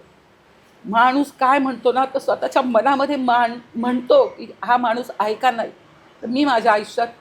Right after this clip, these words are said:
असं कधीच म्हणणार नाही की दादा आमच्याबरोबर नाही. माझी संकल्पना असं काय, प्रत्येक वेळेला काय दादा रोज आमच्या शेजारी बसून आम्हाला सगळ्या गोष्टी नव्हते सांगत.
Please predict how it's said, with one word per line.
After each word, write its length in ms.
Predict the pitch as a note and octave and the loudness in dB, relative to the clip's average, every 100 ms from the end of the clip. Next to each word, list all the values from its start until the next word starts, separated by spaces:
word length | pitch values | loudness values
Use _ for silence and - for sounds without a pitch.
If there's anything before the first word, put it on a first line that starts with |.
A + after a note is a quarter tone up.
| - | -10
असं 200 | G3 A3+ | -6 -6
कधीच 440 | - G3+ C#4 C#4+ | -4 -4 -4 -4
म्हणणार 360 | A#3 F#3+ G3 F#3+ | -8 -6 -4 -4
नाही 160 | G#3 A3 - - - - | -6 -12 -16 -20 -20 -14
की 80 | G#3+ | -12
दादा 340 | G3+ F#3+ G3+ | 0 0 2
आमच्याबरोबर 760 | G3+ G3 F#3 - F3 F3 E3+ D#3+ | -2 -4 -8 -8 -4 -2 -2 -4
नाही. 120 | E3 - - - - - - - - - - - - | -6 -12 -18 -20 -20 -20 -20 -20 -20 -20 -20 -20 -4
माझी 360 | F#3+ G3 A#3 A#3 | 0 0 -2 -4
संकल्पना 720 | A3+ G3 A3+ A3+ A3 A3 A3 - | -2 0 2 2 2 0 0 -2
असं 260 | G3+ A3+ A#3+ | 0 2 2
काय, 220 | A3+ A#3+ A#3+ - - - | 4 2 0 -20 -20 -8
प्रत्येक 400 | A3 A3+ C4 C4 | -2 0 0 2
वेळेला 180 | B3 B3+ | 4 4
काय 160 | B3+ B3 | 4 4
दादा 280 | A3 G#3 | 4 4
रोज 160 | A#3+ B3 | 4 4
आमच्या 260 | A#3+ A#3 B3+ | 4 2 0
शेजारी 300 | A3 A#3 B3 | 2 0 2
बसून 300 | A#3+ B3 B3 | 2 0 0
आम्हाला 280 | A#3+ A#3+ B3+ | 0 0 -2
सगळ्या 240 | A3 A#3+ | 0 0
गोष्टी 260 | A#3+ A#3+ C4 | 0 -4 -4
नव्हते 300 | D4+ D#4+ F#4+ | -4 -4 -8
सांगत. 260 | C4 A#3 | -8 -10